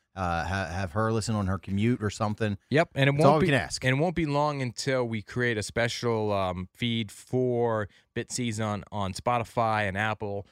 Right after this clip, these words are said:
Speaker 2: We're working on all that, but for now, direct people to the Junkies podcast feed and check it out in there and grab that link and share it.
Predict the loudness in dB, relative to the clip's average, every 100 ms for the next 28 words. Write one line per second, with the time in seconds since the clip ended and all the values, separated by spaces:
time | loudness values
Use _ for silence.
0 | _ -8 -4 -2 -2 -2 -2 -2 -2 0
1 | 0 0 -2 0 0 2 2 2 0 -2
2 | _ _ -4 -4 -2 -4 -4 -4 -6 -6
3 | -4 -4 -4 -6 -6 -4 -2 -4 -6 -4
4 | -6 -4 -8 -6 -4 -4 -2 -2 -2 -6
5 | -6 -4 -4 -4 -8 -8 -6 -4 -6 -6
6 | -6 -4 -4 -4 -4 -4 -4 -4 -2 0
7 | -2 -4 -6 -6 -8 -8 -6 -6 -8